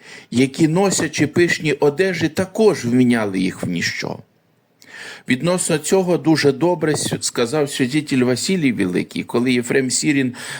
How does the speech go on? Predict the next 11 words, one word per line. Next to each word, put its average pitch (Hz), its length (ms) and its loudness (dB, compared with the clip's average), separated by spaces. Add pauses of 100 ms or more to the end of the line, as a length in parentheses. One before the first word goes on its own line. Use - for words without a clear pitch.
спокусився 135 880 0
його 127 260 2
величною 117 800 2 (560)
в-, 110 100 2
е, 123 380 4
розкішними 117 840 2
ризами. 95 520 0
Він 226 240 4
каже, 240 460 0
що, - 340 2
кхм, - 260 -8